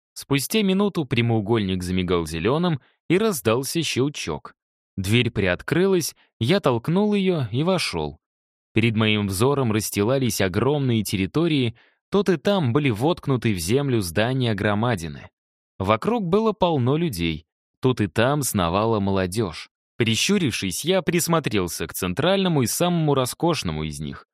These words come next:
Главный учебный корпус. Ага, мне туда. Если академия для нищих баронов воплощает в себе такое величие, то что же тогда из себя представляет самая элитная магическая академия Альхена, мне интересно.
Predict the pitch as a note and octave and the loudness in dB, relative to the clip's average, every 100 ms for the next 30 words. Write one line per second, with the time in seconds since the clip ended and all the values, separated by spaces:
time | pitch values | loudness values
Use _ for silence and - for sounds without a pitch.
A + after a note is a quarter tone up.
0 | _ _ _ F#2+ F#2+ A#2+ E3+ F3 E3+ - | _ _ _ 0 2 2 2 0 0 0
1 | - G#2 C3+ C3+ F2+ E2+ - D#2+ - _ | -2 0 -2 -2 -4 -4 -6 -14 -16 _
2 | _ _ - F3 A#2 D#2+ D#2+ - - F2+ | _ _ -6 -4 -2 -4 -4 -8 -8 -4
3 | G#2 C#3 F3 G2+ D#2 D#2+ - _ _ _ | -2 -2 -4 -4 -6 -8 -16 _ _ _
4 | _ _ _ - C3+ A3+ - G3 F3+ D#3+ | _ _ _ -4 0 0 2 0 2 0
5 | D3+ G#3+ G3 D#3+ C3+ C#3+ F3 E3+ - C3+ | 2 2 2 2 2 2 0 -2 0 0
6 | A2 C#3 B2 D#2 C#2+ - - F#2 G2 A2 | 0 0 0 -4 -6 -12 -6 -2 2 2
7 | G2+ G#2 G2 F#2 - G2 F#2+ F#2+ F#2 G#2 | 2 2 2 0 -2 0 2 0 0 0
8 | G2 A2+ E3+ G3+ - D2+ D2+ _ _ _ | 2 0 0 -2 -4 -6 -14 _ _ _
9 | _ - B2+ - A#3 G#3+ G3 D#3+ D3+ G3+ | _ -4 -4 -2 0 0 0 -2 0 0
10 | F#3 - D#3+ F3+ F3 D#3 - C#3+ C#3 F3 | 0 -4 -2 -2 0 -2 -2 -2 0 0
11 | C#3+ - E3+ E3+ C#3+ A#2+ C#3+ E3 D#3 B2+ | -2 -2 -4 0 0 2 0 -2 0 2
12 | G2+ F2+ C#3 C3 - B2 G#2+ G2 F#2 C#3 | 0 0 -4 -4 -4 0 0 0 0 0
13 | C3+ A#2 - E3 E3+ D3+ B2+ A#2 G2+ G2+ | 0 -2 -4 -4 -2 -2 0 0 0 0
14 | D#2+ - - | -2 -6 -14